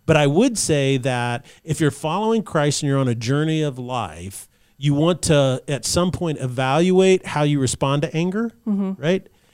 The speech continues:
Speaker 1: And because if you don't, every time you're hurt, right,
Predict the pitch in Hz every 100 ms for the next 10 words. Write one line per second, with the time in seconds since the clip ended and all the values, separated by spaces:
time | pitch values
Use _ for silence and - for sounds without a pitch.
0 | _ 156 160 151 151 156 151 180 170 151
1 | 160 127 110 220 269 175 135 139 - -
2 | _ _ _ 160 165 196 190 196 220 170
3 | 156 156 - - - _ _ _ _ _
4 | 135 147 185